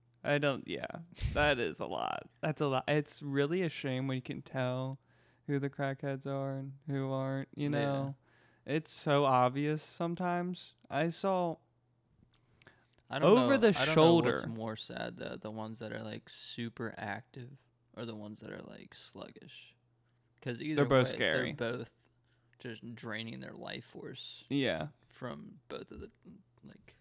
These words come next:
Speaker 1: Right.
Speaker 2: Both outlooks, you know?
Speaker 1: One of 'em has a real high R P Ms, and it's, like, redlining,
Speaker 2: <laughs> Yeah.
Speaker 1: <laughs> and then the other one is, like,
Speaker 2: F-, almost
Speaker 1: the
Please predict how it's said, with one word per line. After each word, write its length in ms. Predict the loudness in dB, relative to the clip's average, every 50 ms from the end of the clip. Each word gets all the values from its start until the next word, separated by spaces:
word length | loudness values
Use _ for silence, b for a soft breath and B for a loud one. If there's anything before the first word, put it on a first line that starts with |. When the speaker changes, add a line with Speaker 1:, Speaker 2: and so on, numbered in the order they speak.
| -20 -20 _ _ -10
Speaker 1:
Right. 360 | -6 -6 -6 -6 -8 -10 -12 -16 _ _ _
Speaker 2:
Both 240 | -10 -10 -10 -10 -8
outlooks, 540 | -8 -8 -8 -10 -12 -14 -16 -16 -20 -18 -16
you 100 | -14 -10
know? 100 | -6 0
Speaker 1:
One 220 | 4 6 6 6
of 120 | 6 4 4
'em 140 | 4 4 4
has 200 | 4 4 4 4
a 80 | 2
real 460 | 2 2 2 4 4 6 6 6 4 2
high 440 | 4 6 8 8 10 8 8 6 6
R 220 | 6 6 6 4
P 240 | 4 2 0 0 2
Ms, 480 | 2 2 2 0 0 -2 -4 -6 -8 -8 -6 -2
and 160 | 0 0 0
it's, 120 | 2 2
like, 160 | 2 2 2
redlining, 880 | 4 6 8 10 10 10 8 6 4 4 4 4 4 4 4 4 4 6
Speaker 2:
<laughs> 0 |
Yeah. 260 | 6 8 12 12 12 12 12
Speaker 1:
<laughs> 0 | 12
and 160 | 12 12 10
then 180 | 8 8 6
the 160 | 6 6 8 8
other 340 | 8 8 8 6 6 4
one 280 | 4 6 4 4 4 4
is, 240 | 4 2 0 0 -2
like, 300 | -2 0 0 -2 -4 -8 -14
Speaker 2:
F-, 140 | -16 -4 0
almost 320 | 0 2 4 6 6 6
Speaker 1:
the 60 | 6